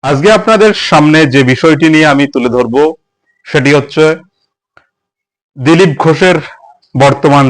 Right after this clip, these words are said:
রাজনৈতিক অবস্থান। সমগ্র বাংলা এবং রাজনীতিপ্রিয় বাঙালি আজকে দুদিন ধরে জগন্নাথ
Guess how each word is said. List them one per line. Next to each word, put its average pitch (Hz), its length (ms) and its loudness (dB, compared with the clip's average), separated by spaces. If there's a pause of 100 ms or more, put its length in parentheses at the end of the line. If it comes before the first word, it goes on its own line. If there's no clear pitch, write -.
(100)
রাজনৈতিক 123 520 -2 (260)
অবস্থান। 110 420 -6 (1300)
সমগ্র 180 380 2 (180)
বাংলা 160 300 4 (280)
এবং 143 220 0 (580)
রাজনীতিপ্রিয় 156 720 0 (100)
বাঙালি 139 320 2 (280)
আজকে 120 360 0 (1000)
দুদিন 147 400 0
ধরে 123 260 -2 (1300)
জগন্নাথ 160 580 0